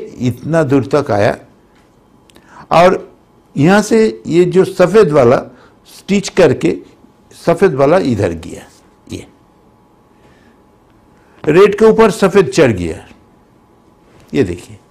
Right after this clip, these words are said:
तब क्या होगा, ऐसी, ऐसी हाथ में रखने से ये रेड लगेगा।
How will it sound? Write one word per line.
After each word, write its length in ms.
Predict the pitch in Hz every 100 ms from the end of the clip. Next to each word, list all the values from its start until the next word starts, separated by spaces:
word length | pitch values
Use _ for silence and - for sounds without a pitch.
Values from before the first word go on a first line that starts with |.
| _ _ _ _ _ _ _ _ _ _ _ _ _ _ _ _ _ _ _ _ _
तब 240 | 190 190 208
क्या 180 | 214 214
होगा, 360 | 214 208 240 254 - 147
ऐसी, 360 | 139 - 92 - _ _ _ _ _ _ _ _ _ _
ऐसी 300 | 143 143 180
हाथ 260 | 127 135 160
में 80 | 135
रखने 300 | 113 - 113
से 240 | 165 226 - -
ये 120 | 110
रेड 220 | 90 104 90
लगेगा। 540 | 90 85 - - -